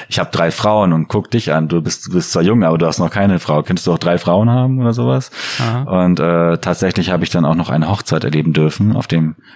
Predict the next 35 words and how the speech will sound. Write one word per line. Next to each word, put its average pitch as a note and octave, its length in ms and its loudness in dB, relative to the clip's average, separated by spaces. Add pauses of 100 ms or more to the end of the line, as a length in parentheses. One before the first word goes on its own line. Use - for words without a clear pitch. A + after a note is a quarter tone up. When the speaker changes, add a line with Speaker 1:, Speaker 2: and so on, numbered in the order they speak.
(140)
Speaker 1:
sogenannten E2 720 0
Dach - 180 -2
der E2 160 0
Welt, E2+ 360 0
also D#2 280 -2
die, D#2 200 -2
Speaker 2:
Ja. A2 180 0
Speaker 1:
ähm, - 380 -4
der F2 100 2
Ort, F2+ 160 2
an D#2+ 140 2
dem E2 140 2
die D#2+ 60 0
Nomaden E2 380 2
leben. E2 440 2 (720)
Und F2+ 160 0
diese F2+ 200 -2
Hochzeit, A2 680 -2
äh, E2+ 480 0
lief E2 420 -4
jetzt - 180 -4
nicht F#2 140 0
so - 180 -6
ab, - 200 -4
wie E2 60 -4
man E2+ 120 0
sich E2 100 -4
vielleicht - 200 -4
eine E2 100 -2
Hochzeit - 320 -4
vorstellen G#2 640 0
mag, G#2 320 2
sondern F2 380 4
es D2 160 -4
wurde F2 320 2